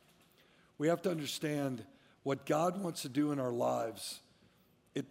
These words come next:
it, it starts with men being, carrying the seed of vision.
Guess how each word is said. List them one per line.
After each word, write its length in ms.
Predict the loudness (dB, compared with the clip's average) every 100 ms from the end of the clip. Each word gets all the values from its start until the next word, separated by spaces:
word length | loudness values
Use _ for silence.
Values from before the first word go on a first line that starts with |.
| -6
it, 120 | -8 -6
it 120 | -6
starts 480 | -4 0 2 2 2
with 180 | 0 0 -2 -20 _ _ _ _ _ _ _ _ -8
men 440 | 2 6 6 4
being, 540 | 0 0 0 0 -4 -8 -14 -20 _ _ _ _ _ _ _ _ _ -20 _ _ _ _ _ _ _ _
carrying 420 | 0 2 4 2 0
the 100 | -4
seed 340 | 2 4 4
of 80 | 2
vision. 380 | -2 -4 -4